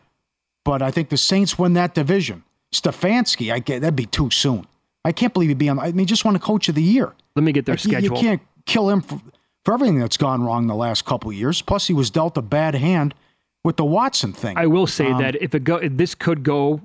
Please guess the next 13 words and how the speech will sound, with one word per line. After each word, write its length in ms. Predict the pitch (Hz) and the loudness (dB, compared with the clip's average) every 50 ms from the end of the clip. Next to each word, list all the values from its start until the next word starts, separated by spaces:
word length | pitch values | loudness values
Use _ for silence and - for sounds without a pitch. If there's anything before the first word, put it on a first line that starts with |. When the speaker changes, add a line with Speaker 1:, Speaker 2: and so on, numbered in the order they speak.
| - _ - | -8 _ -6
Speaker 2:
upside 400 | 147 135 - - 151 135 131 127 | -4 -4 -2 -2 0 0 0 0
down 260 | 135 127 131 139 135 | -2 0 0 0 -2
for 120 | - - | -2 -2
the 80 | 127 120 | -4 -2
Browns, 600 | 117 - 123 120 127 139 160 180 170 - - - _ _ _ _ _ _ _ _ _ _ _ | -2 -2 -2 0 0 0 0 0 -2 -4 -8 -12 _ _ _ _ _ _ _ _ _ _ _
and, 120 | - 233 214 | -2 0 2
you 60 | 170 | 2
know, 140 | 143 127 - - _ _ | 2 0 -2 -6 _ _
the 160 | 170 147 151 | -2 -2 -2
floor 360 | - - - 208 202 175 156 | -2 0 0 2 2 2 0
here, 260 | 135 - 135 117 120 - | -2 -4 -6 -8 -6 -6
if 160 | 156 151 - | -6 -4 0
Watson 600 | 160 170 180 202 - - 220 196 185 175 185 - | 0 2 2 0 0 0 0 0 2 0 -2 -6